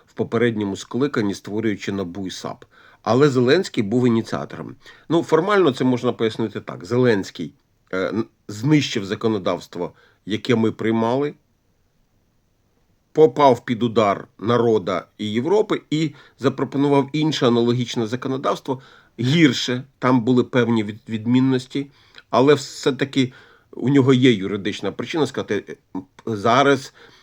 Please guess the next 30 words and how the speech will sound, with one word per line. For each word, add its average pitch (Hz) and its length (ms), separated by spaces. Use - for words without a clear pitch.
набу 120 280
і - 20
сап 131 340
працює - 380
по - 160
моєму 131 400
закону, 120 560
тому 101 240
що - 140
я 113 200
його 98 200
вніс, 131 480
зламав 131 580
депутатів, 107 640
які 95 220
проголосували 98 800
за 92 120
поганий 90 460
закон» 127 400
і 95 40
так 85 200
далі. - 240
Так 156 200
от, - 200
це 220 400
частина, 120 580
це - 120
просто 131 300
історія 95 400
вам. - 140